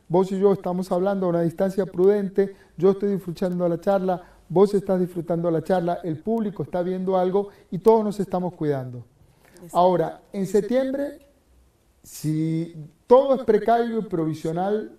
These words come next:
Speaker 1: porque no sabemos qué van a pa-, esto se está, está muy volátil, pero si, si los planes siguen y, y, y pasamos esta segunda ola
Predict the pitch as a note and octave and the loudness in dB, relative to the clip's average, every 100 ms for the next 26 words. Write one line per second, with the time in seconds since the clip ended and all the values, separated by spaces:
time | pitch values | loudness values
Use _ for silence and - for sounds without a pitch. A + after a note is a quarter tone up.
0 | _ _ _ - D3 D3 C#3 C3+ C#3 C#3+ | _ _ _ -6 -6 -4 -6 -4 -6 -4
1 | D#3+ D#3+ E3+ E3+ D#3+ D3+ D#3+ D3+ D3+ D#3 | 0 2 0 0 0 0 0 -2 -4 -12
2 | - E3 _ _ _ _ D#3+ - E3 D#3+ | -14 -20 _ _ _ _ -10 -6 -4 -2
3 | E3 E3 E3 - - C#3+ E3 E3 F#3+ F3 | 0 -2 -4 -18 -12 -4 0 2 2 4
4 | F3 E3+ D#3 C#3 A#2+ _ _ _ _ G3 | 4 2 0 -8 -14 _ _ _ _ 0
5 | F3+ C3+ - _ - - E3+ E3 D#3+ - | 0 -2 -12 _ -20 -8 -6 -4 -8 -14
6 | - E3+ D3 - F#3 G#3+ B3 A#3+ - _ | -6 -4 -4 -2 -2 -2 -4 -8 -16 _
7 | _ _ _ - G#3+ A3+ G#3+ G#3+ G#3+ G#3+ | _ _ _ -6 -2 -2 0 -2 -4 -8
8 | - D#3 C3+ C3 C3 C3+ C#3+ E3 C#3+ C3+ | -6 -4 -4 -4 -4 -6 -6 -6 -6 -6
9 | C3 C3 C3 C3 C#3 - C#3 D#3+ - E3+ | -6 -6 -8 -8 -10 -12 -8 -8 -6 -4
10 | F#3 F#3 F#3+ F#3+ F3+ E3 F3+ F3 F3 F#3 | -4 -4 -4 -4 -6 -6 -6 -2 0 0
11 | G3+ G#3 G#3 | 0 -2 -4